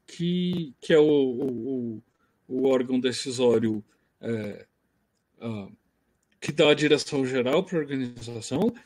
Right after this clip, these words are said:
aí tem o diretor executivo que reporta pra, pra, pra essa diretoria e é o chefe de, de,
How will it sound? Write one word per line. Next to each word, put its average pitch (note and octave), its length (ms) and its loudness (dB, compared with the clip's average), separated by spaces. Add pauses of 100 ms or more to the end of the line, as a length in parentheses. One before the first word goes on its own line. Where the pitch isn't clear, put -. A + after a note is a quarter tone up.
(140)
aí D#3 180 6
tem F3 140 -2
o E3+ 40 0
diretor D#3+ 380 0
executivo F3+ 800 0
que - 140 -4
reporta C3 520 2
pra, A#2+ 440 -6 (100)
pra, G#2+ 540 -4 (500)
pra B2+ 160 0 (220)
essa A#2 180 -6
diretoria G3 720 4 (300)
e G3 200 4
é G3+ 80 8
o G#3+ 140 6
chefe D3+ 480 2
de, D#3 180 -10 (140)
de, C3+ 540 -8